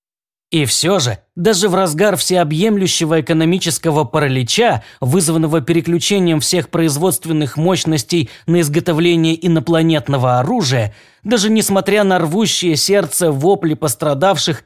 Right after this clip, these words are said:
от порождённых спецификой производства травм, которые наши врачи совершенно не умели лечить,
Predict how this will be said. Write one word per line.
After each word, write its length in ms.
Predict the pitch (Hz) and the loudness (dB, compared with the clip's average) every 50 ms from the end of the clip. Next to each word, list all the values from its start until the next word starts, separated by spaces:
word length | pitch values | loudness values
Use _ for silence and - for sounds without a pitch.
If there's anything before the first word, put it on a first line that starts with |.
| _ _ | _ _
от 200 | - 165 113 - | -4 -4 -2 0
порождённых 720 | 185 175 165 165 151 135 131 160 208 208 190 180 170 131 | 0 2 2 2 0 0 0 0 2 2 2 0 0 -2
спецификой 680 | - - - 156 131 - 208 202 - 185 170 - 160 131 | -4 -4 -4 -4 -2 -2 -2 -2 -2 -4 -2 -2 -4 -2
производства 720 | 151 160 156 151 131 143 160 175 165 - - 139 135 120 | 0 0 0 0 0 0 0 0 0 -2 -2 -4 -4 -2
травм, 560 | - - 156 233 254 233 190 139 131 113 101 - - - _ | -2 0 0 2 2 2 2 0 -2 -2 -4 -6 -12 -18 _
которые 340 | - - 117 160 147 143 135 | -8 -4 -2 0 0 0 0
наши 280 | 147 156 147 - 147 | 0 0 0 -2 -2
врачи 320 | 127 135 147 131 - 175 156 | -2 -2 -2 -2 -2 -2 -2
совершенно 540 | - 156 143 151 127 - - 170 160 147 | -2 -2 -2 -2 -2 -2 0 0 0 2
не 160 | 147 151 151 156 | 2 2 2 2
умели 360 | 156 160 160 156 143 139 143 | 2 2 2 0 0 0 0
лечить, 560 | 143 156 175 - - - 160 123 104 - | 0 0 -2 -2 -2 -2 -2 -4 -4 -8